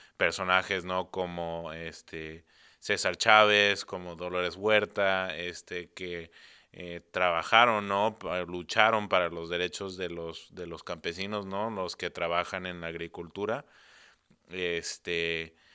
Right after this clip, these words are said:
y también, pues, eso estaba, eh, amarrado, ¿no? A la inmigración y,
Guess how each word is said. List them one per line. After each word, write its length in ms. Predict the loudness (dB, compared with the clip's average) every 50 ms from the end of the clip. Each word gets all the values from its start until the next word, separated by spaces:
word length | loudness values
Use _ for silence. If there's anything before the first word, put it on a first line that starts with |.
| -20 -16
y 160 | -8 -8 -6 2
también, 480 | 4 4 4 4 0 -2 -2 -4 0
pues, 180 | 2 2 2 2
eso 220 | 2 0 0 -4
estaba, 640 | -4 4 6 8 10 10 10 10 10 10 8 4 -2
eh, 320 | -8 -8 -6 -6 -6 -6 -4
amarrado, 640 | -2 0 2 4 4 8 8 8 8 8 6 2 0
¿no? 320 | -2 -2 2 2 4 4
A 80 | 4 4
la 120 | 2 -2
inmigración 1080 | -4 -6 -8 -6 -2 -2 -2 -2 -2 -2 0 0 2 2 4 2 2 0 -2 -10 -12 -14
y, 420 | -14 -12 -10 -10 -10 -10 -12 -14